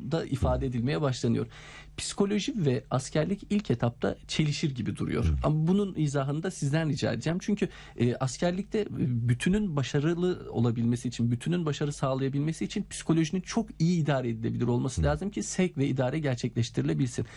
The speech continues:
Speaker 1: Oysa siz diyorsunuz ki her insan, her birey farklı bir dünya,
Speaker 2: Hı.
Speaker 1: farklı bir ruh. Sizin, e, mesleki yaşantınızda ve askerliğinizde hiç çelişki anlar oldu mu?
Speaker 2: Ya, <clears throat> şimdi ben on dört yaşında asker liseye, Kuleli'ye gittiğimde, e, asker lise.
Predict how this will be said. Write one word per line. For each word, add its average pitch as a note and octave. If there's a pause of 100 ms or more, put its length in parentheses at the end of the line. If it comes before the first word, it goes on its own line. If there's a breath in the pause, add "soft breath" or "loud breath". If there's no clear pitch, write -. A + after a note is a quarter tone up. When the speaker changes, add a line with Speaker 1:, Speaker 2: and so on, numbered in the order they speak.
(220 loud breath)
Speaker 1:
Oysa F3
siz F3+
diyorsunuz G#3
ki C#3+
her G3
insan, C#3+
her F#3+
birey E3
farklı F3+
bir A2+
dünya, A2+
Speaker 2:
Hı. F2
Speaker 1:
farklı D3+
bir F3
ruh. C#3+ (680 loud breath)
Sizin, F3+
e, A#2 (120)
mesleki B2
yaşantınızda B2
ve A2+
askerliğinizde C3 (200 loud breath)
hiç -
çelişki C3+
anlar D#3
oldu D3
mu? E3 (720 loud breath)
Speaker 2:
Ya, A2+ (100)
<clears throat> A#2+
şimdi B2
ben B2
on B2+
dört C3
yaşında G2+ (240)
asker F2+
liseye, F2 (520)
Kuleli'ye E2
gittiğimde, D#2
e, -
asker F2
lise. E2